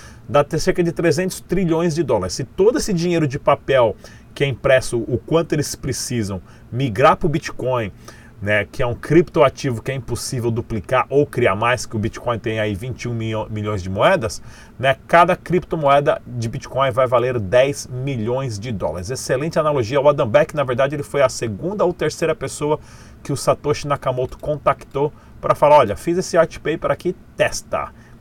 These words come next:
E ele foi um dos primeiros desenvolvedores e fundador da Blockstream, cara super renomado, cara de nome. Ou seja, não é qualquer mané que nem eu, né, que fica tentando fazer previsões milagrosas do Bitcoin.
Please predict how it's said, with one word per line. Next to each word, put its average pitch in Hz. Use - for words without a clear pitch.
E 101
ele 123
foi 131
um 131
dos -
primeiros 131
desenvolvedores 139
e 131
fundador 147
da 120
Blockstream, 107
cara 143
super -
renomado, 135
cara 143
de 139
nome. 104
Ou 110
seja, 113
não 139
é 156
qualquer 160
mané 139
que 151
nem 131
eu, 139
né, 120
que -
fica 135
tentando 135
fazer 127
previsões 131
milagrosas 127
do 110
Bitcoin. 110